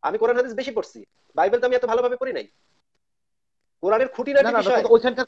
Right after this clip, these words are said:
Speaker 1: ভাই,
Speaker 2: কিতাবে তো
Speaker 1: ভাই, আমি তো
Speaker 2: জি।
Speaker 1: মুসলমান পরিবারে জন্ম হয়েছি, হ্যাঁ। এখন আমি যখন মুসলমান ছিলাম,
Speaker 2: জি।
Speaker 1: তখন তো আমি অনেক ভালো মুসলমান ছিলাম, অনেক কঠিন মুসলমান ছিলাম। এই কারণে তো আমি কোরআন হাদিস তামা তামা করছি পরে। কোরআন, হাদিস, সিরাত, এগুলো তামা তামা তাফসীর সব তামা তামা করছি পরে, পড়া, পড়ালেখা করে, হ্যাঁ। মোটা মোটা বই আমার বাসায় ভর্তি
Speaker 2: জি।
Speaker 1: ছিল বই, ইসলামের বই।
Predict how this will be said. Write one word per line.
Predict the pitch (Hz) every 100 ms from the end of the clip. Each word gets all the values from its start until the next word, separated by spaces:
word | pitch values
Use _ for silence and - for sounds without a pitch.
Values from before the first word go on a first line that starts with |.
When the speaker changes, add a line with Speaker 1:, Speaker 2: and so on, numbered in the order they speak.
| -
Speaker 1:
ভাই, | 202
Speaker 2:
কিতাবে | 262
তো | 262 254 -
Speaker 1:
ভাই, | 180 185
আমি | 143 226
তো |
Speaker 2:
জি। | 240
Speaker 1:
মুসলমান | 220 254 254
পরিবারে | 254 254
জন্ম | 226 220
হয়েছি, | 233 180 - 202
হ্যাঁ। | 233 254 - _ -
এখন | 214 220
আমি | 170 226
যখন | 233 254 156
মুসলমান | 165 208 247
ছিলাম, | 247 254
Speaker 2:
জি। | 208
Speaker 1:
তখন | 180
তো | 226
আমি | 247
অনেক | 247 240
ভালো | 175 247
মুসলমান | 247 226 220
ছিলাম, | 185 170
অনেক | 208 247
কঠিন | 233 262
মুসলমান | 240 220 202
ছিলাম। | 170 139 107 _ _
এই | 196
কারণে | 226 233
তো | 247
আমি | 247
কোরআন | 247 240
হাদিস | 240 254
তামা | - 262
তামা | - 466
করছি | - -
পরে। | - 139 - _ _ -
কোরআন, | 226 220
হাদিস, | 190 190 214 208
সিরাত, | 240 233 196
এগুলো | 190 _ - 254
তামা | 247 247
তামা | 240 226
তাফসীর | 208 202 202
সব |
তামা | 214 247
তামা | 233 214
করছি | 160 -
পরে, | 131 98 _ -
পড়া, | 175 165
পড়ালেখা | 175 175 147 -
করে, | 127 98
হ্যাঁ। | 240 - _
মোটা | 254 247
মোটা | 233
বই | 226 220
আমার | 214
বাসায় | 202 196 220
ভর্তি | 170 226
Speaker 2:
জি। | 135
Speaker 1:
ছিল | 208
বই, | 185 180
ইসলামের | 139 190 180
বই। | 139